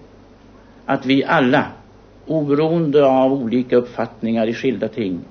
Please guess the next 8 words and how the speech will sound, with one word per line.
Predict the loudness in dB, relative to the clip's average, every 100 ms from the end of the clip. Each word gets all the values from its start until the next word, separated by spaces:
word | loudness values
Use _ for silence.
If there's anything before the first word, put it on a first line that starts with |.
| -20 -20 -20 -20 -6
i | -2
dag | 0 2 0 -2 -12 -2
deltar | 0 0 -2 -6 -4 -4 -6 -16 -20 -20 -20 -20 -20 -20 -20 -12
i | -10
sorgen | 0 4 4 4 2 2 -2 -8 -20 -6
över | 2 2 2 -2 -2
en | -4
stor | -2 0 0